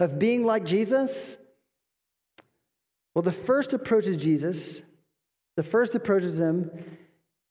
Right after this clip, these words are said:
and he says, "I will follow you wherever you go. I will follow you wherever you go." And in Matthew, in the account of Matthew, we see that this person was actually a scribe. He was a scribe. He was a, he was a lifted up religious leader,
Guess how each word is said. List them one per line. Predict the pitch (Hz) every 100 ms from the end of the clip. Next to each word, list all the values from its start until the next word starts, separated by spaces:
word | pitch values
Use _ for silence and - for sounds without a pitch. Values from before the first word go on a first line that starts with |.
| _ -
and | 165
he | 156
says, | 185 185
"I | 180
will | 196 269
follow | - 180 196
you | 180 196
wherever | 196 - - 185
you | 170
go. | 185 190 185 - - - _ _ _ _ _ _ _ _ _ _ _ _ _
I | 165
will | 208 220
follow | 202 202
you | 202 185
wherever | 170 202 214
you | 214 190
go." | 175 156 131 123 - - -
And | 190
in | 190
Matthew, | 196 233 - 262 285 269
in | 185 180
the | 190 175
account | 165 196 196
of | 165
Matthew, | 190 202 196 180
we | 180
see | 180 190
that | 156
this | 190
person | 190 233 240 220
was | 175
actually | 180 180 180
a | 151
scribe. | - - 143 131 117 - - _ _ _ _ _ _ _ _
He | 151
was | 170
a |
scribe. | 170 - 226 160 127
He | 165
was | 165
a, | 156 160 - -
he | 214
was | 220
a | 185
lifted | 196 247 262 233
up | 233
religious | 196 180 196 202 175
leader, | 160 160 123 104